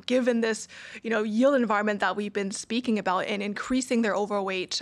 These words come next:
uh, their underweight, I should say, back into bonds, um, from equities, from cash, and alternatives. And I think the bond pyramid framework that we have at BlackRock is very useful in thinking about how to implement that,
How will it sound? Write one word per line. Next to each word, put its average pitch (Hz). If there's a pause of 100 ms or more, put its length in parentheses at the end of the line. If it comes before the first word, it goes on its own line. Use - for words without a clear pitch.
(100)
uh, 202
their 214
underweight, 220
I 196
should 196
say, 196
back 190
into 202
bonds, 220 (100)
um, 180
from 208
equities, 185
from 190
cash, 185
and 202
alternatives. - (380)
And 220
I 214
think 294
the 339
bond 226
pyramid 214
framework 202
that 196
we 202
have 202
at 208
BlackRock 202
is 202
very 233
useful 214 (240)
in 214
thinking 247
about 220
how 202
to 214
implement 233
that, 285